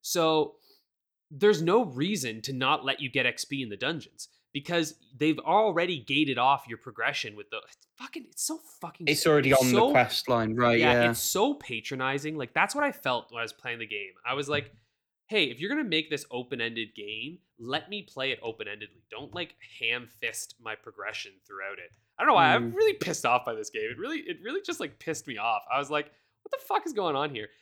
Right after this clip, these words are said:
Speaker 1: And I think it pissed me off because the underlying mechanics are so strong. Like, they are,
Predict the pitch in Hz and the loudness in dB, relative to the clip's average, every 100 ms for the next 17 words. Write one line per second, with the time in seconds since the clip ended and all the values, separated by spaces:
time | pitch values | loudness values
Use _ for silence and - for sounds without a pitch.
0 | - 170 185 254 - 233 226 147 131 139 | 0 2 2 -4 -4 -8 -8 -8 -6 -8
1 | - 123 - - - 113 123 202 - _ | -10 -18 -18 -16 -8 -6 -6 -10 -16 _
2 | _ _ _ 139 139 151 175 170 139 135 | _ _ _ -10 -4 -4 -2 2 2 0
3 | 113 - 123 127 107 - - - - 135 | -8 -2 -2 -2 -6 -2 2 4 4 4
4 | 139 156 156 - 131 98 98 147 214 _ | 4 2 0 -4 -4 -8 -8 -8 -10 _
5 | _ _ 175 180 _ _ _ 165 208 | _ _ -8 -8 _ _ _ 2 2